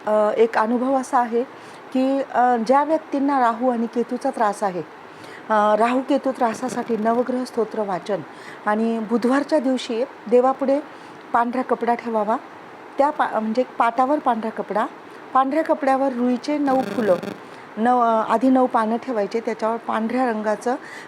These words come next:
म्हणजे गंधगोळीने, ओल्या गंधगोळीने त्या पानांवर स्वस्तिक काढावं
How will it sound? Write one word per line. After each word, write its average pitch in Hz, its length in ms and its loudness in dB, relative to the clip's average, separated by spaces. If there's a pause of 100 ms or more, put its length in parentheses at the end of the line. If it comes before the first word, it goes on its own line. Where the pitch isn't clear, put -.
म्हणजे 226 200 4
गंधगोळीने, 240 880 2
ओल्या 240 240 6
गंधगोळीने 220 720 0 (480)
त्या 269 100 6
पानांवर 240 480 0
स्वस्तिक 247 500 -6
काढावं 220 360 0